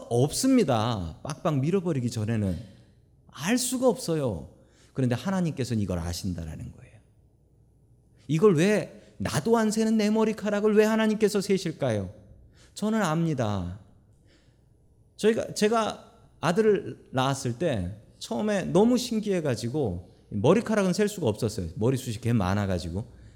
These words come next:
이빨 나는 걸 보면서요, 이빨이 났다, 이빨이 몇 개 났다,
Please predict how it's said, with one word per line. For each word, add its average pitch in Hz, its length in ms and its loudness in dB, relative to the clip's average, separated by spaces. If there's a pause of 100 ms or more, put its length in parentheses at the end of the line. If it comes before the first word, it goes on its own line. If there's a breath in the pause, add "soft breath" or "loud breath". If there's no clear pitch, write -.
(760 soft breath)
이빨 208 340 6
나는 233 240 4
걸 196 140 4
보면서요, 127 640 0 (140)
이빨이 226 440 2
났다, 208 420 -2 (960)
이빨이 226 360 6
몇 233 220 8
개 254 120 6
났다, 117 380 0